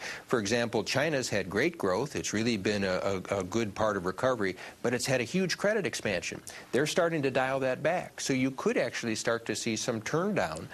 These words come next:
in some of the growth rates in China later in twenty ten. Or I mentioned the point about East Asia with some of the imbalance here. So I think in general, my expectation is a slower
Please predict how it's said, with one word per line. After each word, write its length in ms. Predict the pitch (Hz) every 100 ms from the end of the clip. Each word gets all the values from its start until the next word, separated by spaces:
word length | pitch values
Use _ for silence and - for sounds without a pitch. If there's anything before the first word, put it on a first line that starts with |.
| - -
in 80 | 92
some 200 | - 107
of 60 | 95
the 80 |
growth 380 | 85 98 98 -
rates 280 | 98 90 -
in 120 | 90
China 420 | - 104 92 90 - 101
later 340 | 104 113 104
in 80 | 104
twenty 340 | - 104 95
ten. 320 | - 185 147 - - - -
Or 120 | 98
I 60 | 101
mentioned 360 | 104 110 117
the 60 | 101
point 260 | - 113 107
about 240 | 104 98
East 280 | 107 107 131
Asia 320 | 139 139 95
with 160 | 85 -
some 200 | 104 98
of 60 |
the 160 | 90 92
imbalance 500 | 95 131 143 113 -
here. 220 | - - - -
So 320 | - 151 131 110 - -
I 100 | 123
think 340 | 127 190 185 - -
in 280 | 123 113
general, 600 | 101 135 151 127 90 95 - -
my 260 | 104 117
expectation 840 | 120 - 113 98 110 95 90 98 90
is 320 | 98 95 87 101
a 60 |
slower 600 | 95 - 120 135 139 127